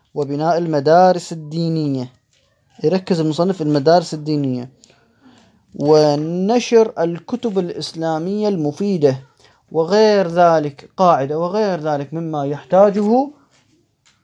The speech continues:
وغير ذلك مما يحتاجه المس-، مما يحتاج إليه المسلمون. وفي ثبوت ولاية المالك على صرف الزكاة فيه إشكال،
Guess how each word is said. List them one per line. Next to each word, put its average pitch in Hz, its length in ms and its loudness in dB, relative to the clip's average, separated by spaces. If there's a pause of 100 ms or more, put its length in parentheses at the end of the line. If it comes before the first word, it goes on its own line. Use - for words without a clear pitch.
(520)
وغير 151 380 4
ذلك 147 320 2
مما 143 260 -2
يحتاجه 175 560 -2 (440)
المس-، 160 460 -10
مما 151 420 -2
يحتاج 147 420 0
إليه 156 360 -4
المسلمون. 151 1080 -4 (2250)
وفي 185 360 0
ثبوت 180 520 -2
ولاية 180 500 4
المالك 180 480 -4
على 180 300 0
صرف 180 300 -4
الزكاة 180 440 0
فيه 202 480 -4
إشكال، 165 540 0